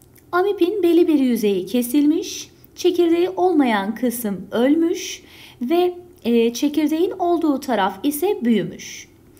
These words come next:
İkinci şekilde ise yine amip kesilmiş, çekirdeği olmayan kısım ölmüş.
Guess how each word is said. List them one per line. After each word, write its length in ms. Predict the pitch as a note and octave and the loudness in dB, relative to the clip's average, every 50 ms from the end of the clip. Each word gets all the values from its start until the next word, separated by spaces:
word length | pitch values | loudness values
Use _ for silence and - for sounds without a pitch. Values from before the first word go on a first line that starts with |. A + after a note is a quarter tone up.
| - - - - - - - _ | -20 -20 -20 -20 -20 -20 -6 _
İkinci 420 | D4 D4 - E4+ F4 F4 A#4 B4+ | -6 -2 0 0 0 0 -4 -6
şekilde 540 | B4 - A4+ G4+ - F#4+ F#4 E4 F#4+ A4 A#4+ | -6 -4 -4 -4 -2 -2 0 0 0 0 0
ise 420 | G#4 F#4+ F#4+ - - A3 F3+ F#3 - - - - - _ _ _ _ _ _ _ _ _ _ - - - | -2 -2 -4 -2 -4 -4 -4 -4 -8 -16 -20 -20 -20 _ _ _ _ _ _ _ _ _ _ -16 -4 0
yine 400 | C4+ C#4 E4+ F#4+ G4 G4+ F4 - - | 4 4 4 4 4 0 -2 0 2
amip 340 | D4 D4 C4+ A#3+ A#3 - - | 2 2 2 2 -2 -6 -6
kesilmiş, 840 | - A#3 G#3+ - - G#3+ G#3 G#3 A#3 C#4+ G#4 - - - - - - | -4 -4 -4 -2 -4 -6 -4 -2 -4 -4 -4 -6 -10 -14 -18 -16 -10
çekirdeği 580 | - F4+ - - E4 D#4+ D4 D#4+ D#4 D#4 E4 | -8 -8 -6 -4 -4 -2 -2 -2 -4 -4 -6
olmayan 680 | - - D#4+ F4 E4 C#4 C4 A#3+ A3+ G#3 G3+ G3 F#3+ - | -4 -2 -2 -2 -2 -2 -4 -4 -4 -4 -6 -8 -10 -12
kısım 380 | - B3 A#3 A#3 - A3 G3+ F#3+ E3 - - | -10 -8 -8 -8 -8 -10 -12 -12 -14 -14 -10
ölmüş. 720 | - A#3 C4 C#4+ E4 E4+ F4 F#4 F#4+ - - - - - | -6 -4 -4 -4 -4 -6 -8 -10 -10 -12 -18 -18 -20 -20